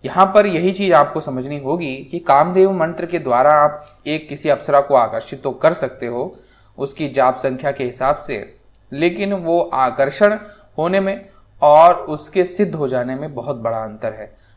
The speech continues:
आकर्षित होकर के वो आपके पास एक दो बार आ सकती है, हो सकता है एक दो बार आने को उसको मौका मिल जाए, लेकिन फिर वो गायब हो जाएगी और फिर आप ढूंढते रहेंगे उसे कि आखिर मुझे सिद्धि क्यों नहीं प्राप्त हो रही, कितना समय हो चुका है, मैं लगातार इसको पुकारता रहता हूँ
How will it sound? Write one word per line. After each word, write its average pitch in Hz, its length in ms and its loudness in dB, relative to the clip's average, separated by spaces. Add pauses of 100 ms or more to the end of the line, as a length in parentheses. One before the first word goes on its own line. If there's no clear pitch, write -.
आकर्षित 175 440 2
होकर 190 300 2
के 202 100 -2
वो 190 180 2
आपके 151 340 0
पास 165 440 4
एक 139 140 -10
दो 151 80 -4
बार 143 180 6
आ 131 220 2
सकती 151 400 -4
है, 151 300 -8 (100)
हो 135 100 -12
सकता 135 240 -2
है 135 60 4
एक 135 80 -6
दो 139 60 -4
बार 135 160 4
आने 127 260 -2
को 127 80 -8
उसको 127 200 -8
मौका 120 280 -4
मिल 143 240 -4
जाए, 165 340 0 (320)
लेकिन 156 280 -4
फिर 160 120 -4
वो 151 120 0
गायब 139 240 4
हो 170 80 2
जाएगी 170 320 0
और 143 60 -2
फिर 139 160 -4
आप 123 300 -4
ढूंढते 131 280 -8
रहेंगे 151 220 -8
उसे 147 180 -8
कि 143 160 -10
आखिर 131 460 -2 (320)
मुझे 151 220 -6
सिद्धि 143 320 -10
क्यों 147 200 -8
नहीं 123 200 -8
प्राप्त 113 340 -2
हो 123 80 -4
रही, 139 140 -4
कितना 135 360 -8
समय 127 280 -8
हो 123 160 -10
चुका 123 300 -4
है, 135 180 0
मैं 127 140 -4
लगातार 120 520 -2
इसको 120 240 -12
पुकारता 113 480 0
रहता 156 240 -2
हूँ 151 240 -4